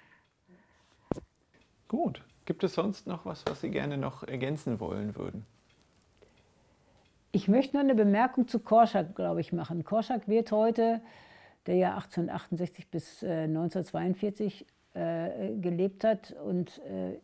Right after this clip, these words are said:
Speaker 2: in de-, dieser Zeit ja ein tragisches Ende hatte. Man sollte Korschak nicht nur vom Ende sehen, ja, und sagen, „Das könnte ich ja nie, Kinder alleine lassen“, ja.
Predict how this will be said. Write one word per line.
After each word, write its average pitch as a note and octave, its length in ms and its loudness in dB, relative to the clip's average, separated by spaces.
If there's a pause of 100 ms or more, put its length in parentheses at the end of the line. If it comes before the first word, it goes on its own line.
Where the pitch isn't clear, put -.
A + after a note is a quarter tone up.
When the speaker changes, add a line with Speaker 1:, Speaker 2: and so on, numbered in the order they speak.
Speaker 2:
in G3+ 300 6
de-, F3 240 2
dieser F3 340 -4
Zeit F3 280 -4
ja F3 100 -2
ein F#3 140 -4
tragisches E3+ 480 -4
Ende G#3 300 0
hatte. G3+ 300 -2 (320)
Man F3+ 160 2
sollte G3+ 220 2
Korschak G3+ 340 -2
nicht G#3 160 0
nur A3 160 4
vom G#3 160 -2
Ende G3+ 300 2
sehen, D#3 360 -4 (680)
ja, G#3+ 320 4 (200)
und E3+ 120 2
sagen, F#3+ 300 0
„Das F3+ 160 -2
könnte F3+ 240 -2
ich - 80 -8
ja E3+ 100 0
nie, F#3 260 2
Kinder F3 340 0
alleine E3 380 0
lassen“, D#3 520 -4
ja. F#3+ 300 0